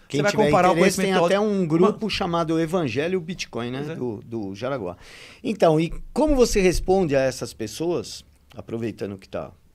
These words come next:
Speaker 2: Inclusive,
Speaker 1: aqui,
Speaker 2: se Gugu tiver me ouvindo.
Speaker 1: Porque as pessoas acham assim, ah, é... Eu tô advogando pra essa galera. Eu quero que você responda pra eles, entendeu?
Speaker 2: O
Speaker 1: Você
Speaker 2: quê?
Speaker 1: sabe o que eu penso disso.
Speaker 2: Dizer o quê? Responder o quê?
Speaker 1: Como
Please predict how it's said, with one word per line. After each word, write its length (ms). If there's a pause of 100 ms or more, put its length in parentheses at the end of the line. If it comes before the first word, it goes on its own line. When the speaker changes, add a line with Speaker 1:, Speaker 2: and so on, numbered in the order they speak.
Speaker 2:
Inclusive, 320
Speaker 1:
aqui, 80
Speaker 2:
se 80
Gugu 320
tiver 200
me 60
ouvindo. 180
Speaker 1:
Porque 380
as 140
pessoas 420
acham 320
assim, 220
ah, 260 (220)
é... 800 (1800)
Eu 80
tô 160
advogando 640
pra 160
essa 200
galera. 400 (140)
Eu 100
quero 200
que 80
você 100
responda 420
pra 160
eles, 260
entendeu? 260
Speaker 2:
O 100
Speaker 1:
Você 120
Speaker 2:
quê? 80
Speaker 1:
sabe 260
o 40
que 60
eu 60
penso 340
disso. 220
Speaker 2:
Dizer 160
o 80
quê? 140
Responder 340
o 60
quê? 260 (280)
Speaker 1:
Como 480